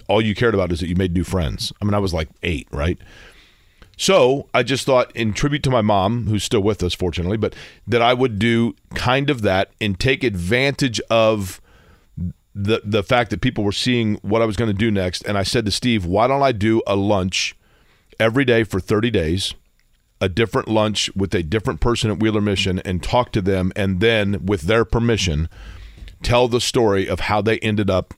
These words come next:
living in a shelter in downtown Indianapolis?" And so Steve found thirty people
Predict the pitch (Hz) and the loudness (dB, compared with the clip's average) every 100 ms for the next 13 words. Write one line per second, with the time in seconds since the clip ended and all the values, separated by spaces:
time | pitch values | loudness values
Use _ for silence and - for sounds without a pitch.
0 | _ 90 98 101 104 104 98 95 95 92 | _ -4 0 0 0 -4 -2 -2 0 -2
1 | - _ - _ - 98 - 117 95 82 | -6 _ -20 _ -6 -2 2 2 2 -2
2 | 82 95 90 87 82 92 90 92 98 104 | -2 -2 0 0 0 0 0 0 0 -2
3 | - 50 - - _ _ _ _ - 98 | -4 -10 -12 -14 _ _ _ _ -8 -4
4 | 92 113 101 98 - 110 110 98 87 _ | -2 0 0 0 0 0 0 -2 -8 _
5 | _ _ _ - 107 98 - 107 110 104 | _ _ _ -4 -2 0 0 2 2 2
6 | 113 95 117 127 | 0 0 0 -2